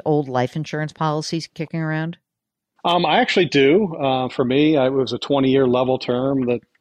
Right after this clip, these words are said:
Speaker 2: goes till I'm age seventy. So,
Speaker 1: Oh, my
Speaker 2: um,
Speaker 1: God.
Speaker 2: and
Speaker 1: How much does that cost? You mean you got it when you were fifty?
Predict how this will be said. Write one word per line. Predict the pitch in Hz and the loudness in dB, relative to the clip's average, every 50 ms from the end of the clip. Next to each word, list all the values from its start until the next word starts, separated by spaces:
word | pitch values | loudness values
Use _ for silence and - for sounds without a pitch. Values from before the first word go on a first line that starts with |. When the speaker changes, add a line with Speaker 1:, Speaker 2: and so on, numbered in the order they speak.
| _ - | _ -6
Speaker 2:
goes | - 123 120 127 120 - | -4 -2 -2 -2 -2 -4
till | - - 127 120 120 | -2 -2 0 0 0
I'm | 117 113 | 0 0
age | 120 120 123 110 - - | 0 -2 -2 -2 -4 -4
seventy. | 120 113 117 131 135 143 147 156 151 | -4 -2 -2 -2 0 0 0 0 -2
So, | - - 117 113 113 110 107 107 107 - - | -2 -4 -4 -2 -2 -2 -4 -4 -6 -8 -6
Speaker 1:
Oh, | 113 113 110 | -2 -2 0
my | 110 107 110 | 0 0 -2
Speaker 2:
um, | 110 104 | -2 -2
Speaker 1:
God. | 101 127 143 170 151 120 | -2 -2 0 0 0 0
Speaker 2:
and | - - _ _ _ _ _ _ | -2 -2 _ _ _ _ _ _
Speaker 1:
How | - 247 | -6 -4
much | 311 381 381 - | -2 -2 -2 -4
does | 370 - | -2 -2
that | 370 330 339 | -2 -2 0
cost? | - 381 359 320 185 123 - - | 0 2 2 2 2 0 -2 -2
You | 175 | 0
mean | 175 170 | 0 0
you | 151 | 0
got | 156 156 180 | 0 0 0
it | 220 | 0
when | 214 185 | 0 0
you | 160 | 0
were | 135 117 | -2 -4
fifty? | - - - 143 147 - - 392 | -4 -2 -2 -2 -2 -2 -2 -4